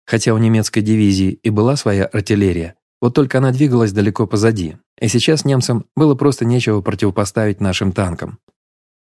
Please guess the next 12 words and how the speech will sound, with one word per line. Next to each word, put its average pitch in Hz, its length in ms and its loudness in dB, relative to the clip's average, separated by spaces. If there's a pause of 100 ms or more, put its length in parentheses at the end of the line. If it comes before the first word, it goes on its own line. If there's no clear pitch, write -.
(180)
В - 40 -4
составе 95 380 -2
двадцать 95 260 -2
пятой 92 280 -6
моторизированной 92 680 -2
дивизии 92 400 -6
вермахта 113 460 -4 (340)
были 143 200 -6
двадцать 101 360 -2
пятый 127 380 -6
артиллерийский 98 720 -6
полк 131 320 -4